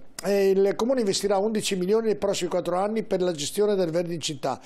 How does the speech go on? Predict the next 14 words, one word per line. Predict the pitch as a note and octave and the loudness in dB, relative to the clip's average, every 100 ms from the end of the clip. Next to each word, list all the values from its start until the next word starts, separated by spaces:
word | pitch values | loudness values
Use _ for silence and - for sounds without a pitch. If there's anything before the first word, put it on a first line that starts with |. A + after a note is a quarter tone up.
| - - - | -16 -16 -16
e | - G#3+ F3 | 2 2 2
gli | E3+ | -2
sfalci | - A3 - G3 | 0 0 0 -2
annuali | E3+ F3 E3+ C#3+ | 0 0 0 -2
da | B2+ | -4
sei | C3+ F3 F#3+ D3+ | -2 0 2 0
a | |
sette, | B2 D3 C3+ - F3+ F#3+ - C3+ | -2 -2 -4 -2 0 0 -4 -14
mm, | C#3+ D3 C3+ | -6 -6 -4
potranno | F3+ F#3+ G#3 G3+ | -4 -2 -2 0
salire | F#3 F3 G#3 | -2 0 0
fino | - G3 G3 G3 - | 0 -2 -2 -4 -4
a | D3 | -4
dieci | D3+ D3 D#3 C#3+ - G3 | -4 -2 -2 -2 -4 -6